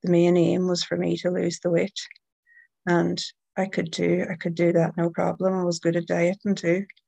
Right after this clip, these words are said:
Um, and that lasted usually until my head told me, "Well, sure, you're thin now. You don't need to be on a diet anymore." And then boom, I was straight back the binging.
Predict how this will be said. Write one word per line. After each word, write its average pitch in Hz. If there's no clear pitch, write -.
Um, 175
and 180
that 170
lasted 180
usually 190
until 170
my 170
head 170
told 175
me, 180
"Well, -
sure, -
you're 165
thin 170
now. 175
You 175
don't 180
need 185
to 196
be 185
on 185
a 180
diet 180
anymore." 180
And 170
then 165
boom, 165
I 175
was 165
straight 170
back 170
the 180
binging. 170